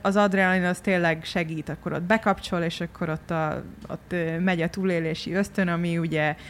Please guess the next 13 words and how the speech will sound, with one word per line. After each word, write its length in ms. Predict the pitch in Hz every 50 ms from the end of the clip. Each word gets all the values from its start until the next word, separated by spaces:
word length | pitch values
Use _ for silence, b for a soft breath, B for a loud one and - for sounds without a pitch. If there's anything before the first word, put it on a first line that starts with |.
| B B
segíti 600 | - - 190 175 160 160 165 160 - - 170 165
a 400 | 160 160 160 160 160 160 151 - - - - 156 - - - - - - - -
ilyen-olyan 400 | 202 196 190 185 185 180 175 180
helyzetekben 540 | 190 190 180 190 180 185 170 170 165 175
lévő 300 | 170 180 180 165 170 170
extrém 420 | 170 170 165 - - - 160 156 156
sportolót, 680 | - - - 170 165 165 - - 165 170 175 175 -
hogy 180 | - - 170 165
utána 560 | 170 160 - - 175 165 165 165 170 165 165
a 40 | 170
maximumon 600 | 175 170 165 165 - - 175 170 170 170 170 165
tudjon 340 | 165 180 170 160 170 165 170 160
teljesíteni. 800 | 175 165 160 151 151 160 - - 160 - - 160 156 160 165